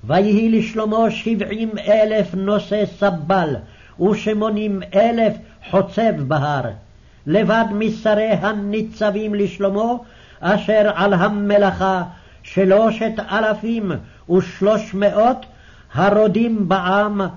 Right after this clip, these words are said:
העושים במלאכה. ויצב המלך, ויסיעו אבנים גדולות, אבנים יקרות, לייסד הבית,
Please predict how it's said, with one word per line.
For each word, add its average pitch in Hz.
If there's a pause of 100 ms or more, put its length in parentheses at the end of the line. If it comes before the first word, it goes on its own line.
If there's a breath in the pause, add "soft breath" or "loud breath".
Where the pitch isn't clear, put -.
(160)
העושים 180
במלאכה. 151 (920 soft breath)
ויצב 185
המלך, 208 (580 soft breath)
ויסיעו 208 (100)
אבנים 208
גדולות, 214 (320 loud breath)
אבנים 214
יקרות, 208 (300 loud breath)
לייסד 202
הבית, 196